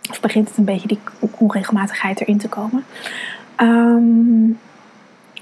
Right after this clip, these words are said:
maar daarin word ik dus geholpen. Dus ik hoef het niet eens meer letterlijk zelf te plannen. Maar het gewo-, de, de, door het over te laten aan je eigen flow,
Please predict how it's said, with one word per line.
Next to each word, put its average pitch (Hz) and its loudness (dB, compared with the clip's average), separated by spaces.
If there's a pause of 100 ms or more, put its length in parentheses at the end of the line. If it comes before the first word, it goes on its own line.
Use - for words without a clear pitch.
(100)
maar 226 4
daarin 277 2
word 277 2
ik - -8
dus 226 2
geholpen. 220 2
Dus 208 0
ik 233 2
hoef 294 4
het 285 2
niet 285 0
eens 247 2
meer 226 6
letterlijk 226 2
zelf 208 2
te - -6
plannen. 226 0
Maar 226 0
het - -8
gewo-, 233 0
de, - -10 (120)
de, - -10 (1120)
door 269 4
het 247 -4
over 311 0
te - -2
laten 247 0
aan 226 4
je 214 4
eigen 240 0
flow, 233 2